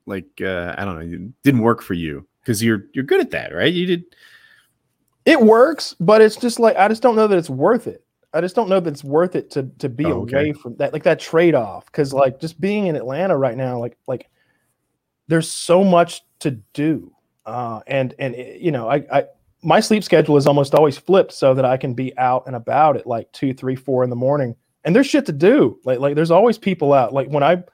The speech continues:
Speaker 1: Mm-hmm.
Speaker 2: when I, when I, when I drive at, when I leave my house at one in the morning or two in the morning, it's not deserted out there. Like, it's hustling and bustling. There, there's shit going on.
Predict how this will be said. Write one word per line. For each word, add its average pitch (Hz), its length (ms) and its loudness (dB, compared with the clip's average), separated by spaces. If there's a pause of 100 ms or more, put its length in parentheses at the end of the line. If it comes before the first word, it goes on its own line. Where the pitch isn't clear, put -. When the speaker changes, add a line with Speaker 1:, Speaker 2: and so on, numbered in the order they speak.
(240)
Speaker 1:
Mm-hmm. 110 260 -2
Speaker 2:
when 147 100 2
I, 147 120 2
when 147 140 -2
I, 160 140 0
when 147 140 0
I 185 100 4
drive 156 500 2
at, 147 160 0
when 143 100 0
I 170 60 2
leave 185 160 0
my 151 140 0
house 147 280 -4
at 127 80 -12
one 147 160 -2
in 147 60 -2
the 139 80 -4
morning 139 420 -2 (140)
or 120 100 -10
two 160 220 0
in 143 60 -2
the 131 60 -2
morning, 135 420 -2 (420)
it's - 160 -6
not 339 140 2
deserted 156 420 4
out 143 240 4
there. 226 300 2
Like, 220 120 2
it's 339 120 -4
hustling 254 400 2
and 202 120 0
bustling. 160 440 -2
There, 165 160 -4
there's 220 160 -6
shit - 200 -12
going 185 220 0
on. 180 320 -2